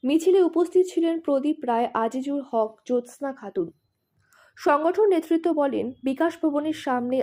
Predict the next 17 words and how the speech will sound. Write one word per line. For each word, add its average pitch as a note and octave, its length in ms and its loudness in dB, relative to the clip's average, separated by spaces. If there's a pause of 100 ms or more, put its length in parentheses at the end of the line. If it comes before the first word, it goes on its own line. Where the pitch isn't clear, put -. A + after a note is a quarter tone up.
আন্দোলনরত B3+ 720 -2
শিক্ষকদের A#3 640 -6 (120)
উপর A3 260 0 (640)
পুলিশের E4 480 4
নৃশংস C4+ 420 -2 (140)
অত্যাচারের A#3+ 560 0
প্রতিবাদে A#3+ 500 0
রাজ্যের G3+ 400 0 (100)
অন্যান্য C4 460 -2
জায়গার A3 440 0
সাথে A#3+ 260 -4 (480)
দিনহাটাতেও E4+ 680 0
আমরা A#3 260 0
প্রতিবাদ C4 520 -2
দিবস A3+ 320 -2
পালন G3+ 320 -4
করলাম। G3 320 -4